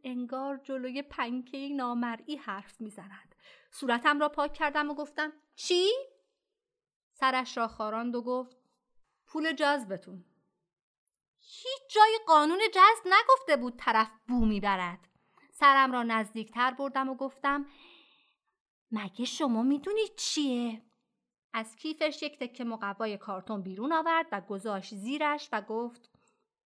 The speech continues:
«خانم، مثل اینکه اینجا پارکه ها. روزی ده مورد جذب داریم. این پیس پیسا دیگه قدیمی شده.» باورم نمی‌شد که در هر کاری نفر آخر هستم.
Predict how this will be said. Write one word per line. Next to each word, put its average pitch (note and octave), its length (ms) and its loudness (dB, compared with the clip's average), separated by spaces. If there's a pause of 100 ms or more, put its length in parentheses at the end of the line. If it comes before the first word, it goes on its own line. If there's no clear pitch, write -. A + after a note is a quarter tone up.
(360)
«خانم، F4 340 -4 (240)
مثل D4+ 160 -6
اینکه F4 180 -6
اینجا D#4 240 -2
پارکه D#4+ 520 6
ها. G3 440 0 (320)
روزی D#4+ 280 -2 (180)
ده E4 240 6
مورد D4+ 480 -4
جذب C4+ 420 0
داریم. F#3 400 -6 (240)
این E4 200 -8
پیس - 280 -8
پیسا C#4 260 -4
دیگه C#4+ 220 0
قدیمی G#3 440 -4
شده.» F3+ 380 -14 (1000)
باورم F#4+ 640 8
نمی‌شد F#4 440 -4
که D#4 100 -6
در D#4 280 4
هر G#4 340 2 (120)
کاری A#4+ 440 10
نفر D#4+ 360 2
آخر B3+ 420 -2
هستم. A3+ 500 -8